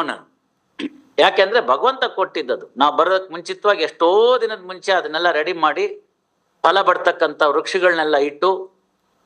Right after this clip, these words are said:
ಯಾವತ್ತು ಮೊದಲನೇ ದಿನ ನೀವು ಭತ್ತ ಕಂಡಿದ್ದನ್ನ ಹೇಳ್ಬೇಕಲ್ಲ? ಯಾರು ಏನು ತನ್ಕೊಂಬರ್ಲಿಲ್ವಲ್ಲ, ಯಾವ ಅಂಗಡಿನೂ ಇರ್ಲಿಲ್ವಲ್ಲ. ಭತ್ತ ಬೆಳೆದ್ರು,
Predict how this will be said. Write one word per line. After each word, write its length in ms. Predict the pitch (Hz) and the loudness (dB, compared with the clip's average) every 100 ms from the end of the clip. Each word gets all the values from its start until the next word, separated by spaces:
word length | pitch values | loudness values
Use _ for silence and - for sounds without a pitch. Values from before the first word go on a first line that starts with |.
| _ _ _ _ _ _ _ _ | _ _ _ _ _ _ _ _
ಯಾವತ್ತು 440 | - 185 233 330 226 | 4 4 2 0 0
ಮೊದಲನೇ 520 | 190 208 220 226 220 | 2 2 2 0 0
ದಿನ 140 | 202 208 | 2 0
ನೀವು 420 | 196 190 185 180 | 0 0 0 0
ಭತ್ತ 200 | 170 - | -2 0
ಕಂಡಿದ್ದನ್ನ 680 | 196 180 175 165 156 147 151 139 - _ _ _ - | -2 -2 -4 -4 -4 -2 -2 -2 -10 _ _ _ 0
ಹೇಳ್ಬೇಕಲ್ಲ? 720 | 190 185 170 151 156 147 - _ _ _ 135 | 2 2 0 -2 -2 -6 -16 _ _ _ 0
ಯಾರು 220 | 170 190 | 2 2
ಏನು 220 | 190 190 | 0 0
ತನ್ಕೊಂಬರ್ಲಿಲ್ವಲ್ಲ, 840 | 175 170 180 175 165 165 151 143 | -2 -2 -2 -2 0 0 0 2
ಯಾವ 320 | 156 139 160 | 2 2 2
ಅಂಗಡಿನೂ 340 | 175 175 185 175 | 0 -2 -6 -4
ಇರ್ಲಿಲ್ವಲ್ಲ. 760 | 156 151 131 131 156 151 - _ 139 | -4 -6 -2 0 0 -2 -14 _ -2
ಭತ್ತ 180 | 147 | 2
ಬೆಳೆದ್ರು, 720 | 170 165 185 190 190 185 _ | 0 0 -2 -4 -6 -10 _